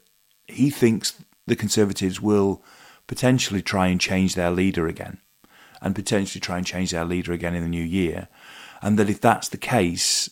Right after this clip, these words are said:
the obvious thing would be for any new leader to give themselves as long as possible to ju-, to do the job that they've wanted for such a long time and manipulated and cajoled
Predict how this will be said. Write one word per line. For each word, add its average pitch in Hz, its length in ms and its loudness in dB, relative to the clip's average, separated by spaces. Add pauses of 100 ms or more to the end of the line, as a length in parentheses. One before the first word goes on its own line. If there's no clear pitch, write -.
(100)
the 104 220 2
obvious 104 400 4
thing 95 200 -2
would 95 160 -2
be 95 140 -2
for 92 160 -8
any 98 220 -2
new 92 160 -2
leader 92 320 -4
to - 140 -8
give 101 140 -8
themselves 92 440 -4
as 90 140 -6
long 110 260 2
as 110 80 -2
possible 92 540 -4 (380)
to - 100 -6
ju-, 104 300 0
to - 200 -8
do 110 200 2
the 95 120 -4
job 101 360 2
that 101 160 -2
they've 92 360 -4 (1300)
wanted 107 680 6
for 92 120 -4
such - 280 -4
a 95 60 -4
long 87 240 -2
time 82 600 -2 (180)
and 98 440 0
manipulated 101 1160 2
and 92 520 -2 (440)
cajoled 95 760 4